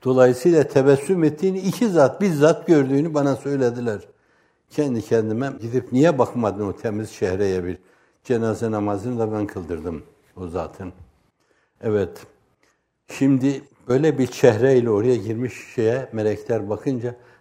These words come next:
ne soracaklar ona? "Ya arkadaş biz çekip gidelim yani. Bu adam dop dolu gelmiş zaten buraya." diyecekler, evet.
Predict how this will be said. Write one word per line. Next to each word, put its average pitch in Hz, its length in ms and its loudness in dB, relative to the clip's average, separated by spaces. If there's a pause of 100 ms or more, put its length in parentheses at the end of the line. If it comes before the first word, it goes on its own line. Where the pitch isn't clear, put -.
ne 135 140 -2
soracaklar 107 680 0
ona? 90 320 -6 (500)
"Ya 110 160 -2
arkadaş 104 460 -6
biz 101 140 -10
çekip 95 400 -6
gidelim 95 440 -2
yani. 82 320 -10
Bu 104 100 -2
adam 95 380 -8
dop 110 240 -2
dolu 98 180 -2
gelmiş 92 380 -4
zaten 90 380 -8
buraya." 80 280 -10 (420)
diyecekler, 90 640 -4
evet. 80 280 -8